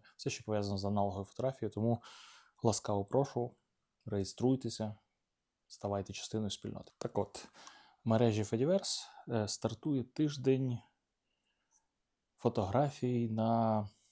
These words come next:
складні камери. Ті старенькі складні камери. У мене вже був розіграш за донат камери Bessa, а, з розміром кадра шість на дев'ять середньоформатного. Ви можете подивитися, а, відео. І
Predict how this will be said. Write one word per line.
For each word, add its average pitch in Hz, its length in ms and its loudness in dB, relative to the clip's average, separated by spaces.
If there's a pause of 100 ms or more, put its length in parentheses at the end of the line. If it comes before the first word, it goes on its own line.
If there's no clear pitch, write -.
(280)
складні 113 420 -2
камери. 95 360 -4 (440)
Ті - 140 -6
старенькі 123 480 -2
складні 110 320 -4
камери. 110 220 -4
У 110 40 -2
мене 127 220 0
вже 117 200 0
був 110 240 0
розіграш 107 560 0
за 107 100 -2
донат 104 600 -2
камери 101 480 -2
Bessa, 107 800 -2 (600)
а, 104 300 2
з 104 40 2
розміром 107 380 2
кадра 104 300 2
шість - 380 -4
на 104 80 -2
дев'ять 101 300 -2
середньоформатного. 165 880 -4 (160)
Ви 110 120 -6
можете 101 240 -2
подивитися, 104 600 -4 (720)
а, 98 440 -4
відео. 104 640 2 (840)
І 135 580 0